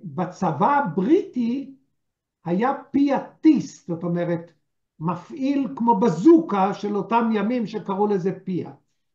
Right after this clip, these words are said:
והכוח של הפלמ"ח, שהיה צריך לפעם השנייה לכבוש את המצודה, הסתלק, כי הייתה שם עמדה עם מכונת ירייה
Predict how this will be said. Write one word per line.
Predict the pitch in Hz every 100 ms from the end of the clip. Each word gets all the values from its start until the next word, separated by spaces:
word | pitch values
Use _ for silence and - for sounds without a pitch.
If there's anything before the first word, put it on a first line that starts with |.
| _ _ _ _ _ _
והכוח | 135 170 165 _ _ _ _ - 143 - - 262 339 349 -
של | - 240 214
הפלמ"ח, | 185 - 190 190 202 165 - - _ _ _
שהיה | - 160 170 254
צריך | - - 185 233 -
לפעם | 190 180 - 226 240 220
השנייה | 175 - 190 202 180 - - _ _ -
לכבוש | 147 160 - 139 143 254 247
את | 214 202
המצודה, | 180 170 - 175 156 226
הסתלק, | 180 190 214 - - 190 208 277 285 - _ _ _
כי | - 180
הייתה | 175 165 247
שם | 254 240 220 220
עמדה | 208 190 160 147 226
עם | 185 151 147
מכונת | - 156 190 208 202
ירייה | 165 160 202 285